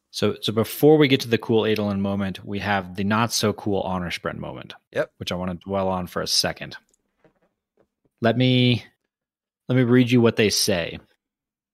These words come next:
Speaker 1: Well, they come charging out, right? At least a, a contingent of Honor Sprint come out to meet them. They're not even gonna let them approach the, the fortress.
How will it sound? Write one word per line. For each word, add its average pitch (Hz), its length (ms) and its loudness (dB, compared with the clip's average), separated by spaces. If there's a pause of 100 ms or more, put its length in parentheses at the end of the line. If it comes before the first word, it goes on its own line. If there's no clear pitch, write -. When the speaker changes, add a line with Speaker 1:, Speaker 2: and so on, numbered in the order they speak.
(500)
Speaker 1:
Well, 110 340 -4 (100)
they 170 120 2
come 160 160 2
charging 147 360 2
out, 80 340 -2
right? 101 320 -2 (340)
At 110 60 -4
least 107 240 -2
a, 95 220 -2 (100)
a - 60 -12
contingent 87 560 -4 (420)
of 98 140 -2
Honor 98 200 -2
Sprint 95 320 -4
come - 160 -4
out 101 120 0
to 104 80 -4
meet 90 180 -4
them. - 220 -10 (680)
They're 98 80 -4
not 104 160 4
even 117 140 2
gonna 110 100 4
let 104 180 2
them 101 140 -2
approach - 720 -2 (120)
the, 90 340 -4
the 92 60 -12
fortress. 85 540 -6